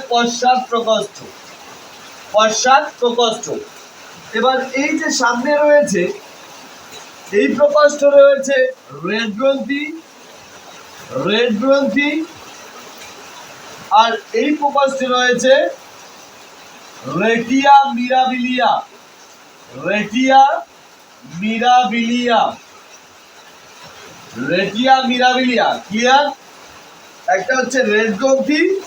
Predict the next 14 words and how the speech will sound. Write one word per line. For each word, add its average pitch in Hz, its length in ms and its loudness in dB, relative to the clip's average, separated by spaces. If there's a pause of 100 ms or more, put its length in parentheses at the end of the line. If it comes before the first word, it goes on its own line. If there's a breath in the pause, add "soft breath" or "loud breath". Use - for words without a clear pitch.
(140)
আর 208 160 0
একটা 233 260 -2
হচ্ছে 254 260 0 (200)
রেটিয়া 226 500 2 (680)
মিরাবিলিয়া। 226 720 0 (640)
তো 262 100 2
এই 269 140 4
যে 294 100 0 (220)
রেড 240 240 2 (100)
গ্রন্থি 302 440 -4
কি 294 180 -8
করে? 285 300 4 (720)
এই 214 160 -2
যে 262 140 2